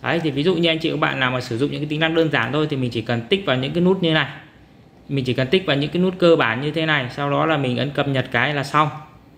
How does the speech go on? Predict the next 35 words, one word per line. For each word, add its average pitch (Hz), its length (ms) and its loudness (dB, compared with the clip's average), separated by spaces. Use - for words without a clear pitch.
Rồi, 151 300 6
ờ, 151 300 4
hôm 180 200 2
nay 185 200 4
á, 190 280 2
thì 147 260 -2
chị 147 80 -4
cũng 160 180 -8
chia 175 120 0
sẻ 139 240 0
nó 147 60 -2
hơi 165 120 -2
dài 143 160 2
một 139 100 -4
xíu 170 420 4
nhưng 170 160 0
mà 147 80 4
nó 143 120 0
đầy 156 220 2
đủ 123 240 -2
chi 165 100 -2
tiết 214 440 0
cho 160 100 -4
anh 156 80 -4
chị 135 220 -4
các 147 120 -6
bạn 165 180 2
về 123 120 -2
cái 147 160 -6
việc 143 280 0
là 120 120 -4
khi 190 260 0
mà 143 140 2
mình, 123 420 2
ờ, 120 300 2